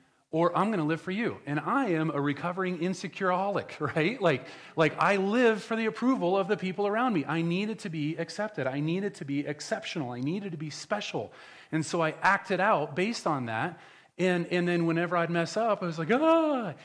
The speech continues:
And I remember hearing that, "Am I trying to serve God or man? Because I can't serve both."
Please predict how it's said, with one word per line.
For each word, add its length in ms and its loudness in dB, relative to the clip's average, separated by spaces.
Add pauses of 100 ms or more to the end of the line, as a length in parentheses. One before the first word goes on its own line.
(140)
And 160 2
I 60 4
remember 340 0
hearing 440 -2
that, 120 -4
"Am 100 -4
I 120 -4
trying 260 -10
to 80 -8
serve 280 -10
God 340 -8
or 120 -4
man? 280 -6
Because 260 -12
I 60 -12
can't 260 -10
serve 240 -12
both." 340 -8